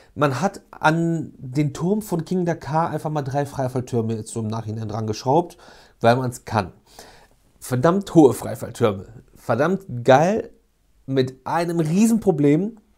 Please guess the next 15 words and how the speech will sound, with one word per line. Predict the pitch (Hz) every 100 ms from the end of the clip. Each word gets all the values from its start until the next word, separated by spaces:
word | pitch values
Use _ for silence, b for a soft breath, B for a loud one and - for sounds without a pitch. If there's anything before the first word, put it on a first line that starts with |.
| b b b b b b b -
Wenn | 127 160 202
die | 214 208
Türme | 185 190 202
fahren, | 196 - 165 175 170
kann | - 160
King | 151 165
Dakar | 156 151 131 117
nicht | 120 -
fahren. | - 69 139 _ _ _ _ _ _ _ _ _ _ _ _ _ -
Das | 123 -
heißt, | 151 123 131 - -
wenn | 147 143 143 143 135
die | 135 147 -
Türme | - 151 139 143 117
hochfahren | 151 147 - 104 98 147